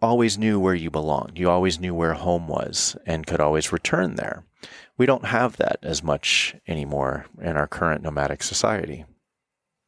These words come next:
And occasionally I do still entertain fantasies of wanting to go live somewhere else, but mostly because I've engaged in a lot of connection practices and ritual in nature, I feel really connected and grounded here. And when I start to feel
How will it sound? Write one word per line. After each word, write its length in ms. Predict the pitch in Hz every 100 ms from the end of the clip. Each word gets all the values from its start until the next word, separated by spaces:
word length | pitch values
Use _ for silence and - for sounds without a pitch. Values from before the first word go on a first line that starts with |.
| -
And 100 | 120
occasionally 480 | - 139 - 107 98
I 100 | 92
do 180 | 87
still 340 | 82 - 87 85
entertain 420 | 82 85 78 85
fantasies 640 | - 76 78 - 78 82 82
of 160 | 76
wanting 260 | 78 76 78
to 60 |
go 140 | 76 78
live 240 | 76 76
somewhere 380 | - 82 80 78
else, 420 | 82 76 - - - - - - _ -
but 140 | 117
mostly 540 | 127 147 165 - 90 87
because 360 | 87 98 90
I've 140 | 90 82
engaged 580 | 82 85 90 87 -
in 140 | 85 80
a 100 | 80
lot 260 | 82 82
of 320 | 80 78 78 - _ - - _ -
connection 520 | 90 95 - 87 76
practices 800 | 87 101 - 82 - 73 78 78
and 140 | 76
ritual 640 | 85 - 87 80 80 78 - - - _
in 180 | 85 78
nature, 600 | 76 78 - 78 76 71 - _ _ _ _ _ _ _ _ - - - -
I 100 | 104
feel 260 | - 131 113
really 240 | 107 107
connected 480 | - 101 95 - 95
and 120 | 92
grounded 400 | 87 85 107 82
here. 280 | 76 69 -
And 140 | 76 80
when 180 | 85
I 100 | 85
start 300 | 82 - 90 -
to 60 |
feel 540 | 78 98 95 87 82